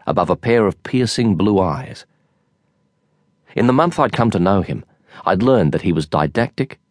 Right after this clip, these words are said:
opinionated, confident, in all matters thought himself correct, and was loud in everything he said and did.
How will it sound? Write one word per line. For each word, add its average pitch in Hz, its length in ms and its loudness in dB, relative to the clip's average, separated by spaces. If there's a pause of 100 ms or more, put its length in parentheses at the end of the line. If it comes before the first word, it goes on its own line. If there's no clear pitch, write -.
opinionated, 113 760 0 (400)
confident, - 500 -2 (600)
in 95 120 2
all 147 200 6
matters 127 460 0
thought 139 260 2
himself 120 440 0
correct, 113 480 -2 (440)
and 90 120 2
was 92 160 0
loud 98 520 2
in 73 80 0
everything 113 300 0
he 92 120 2
said 113 320 -2
and 87 180 0
did. 80 300 -4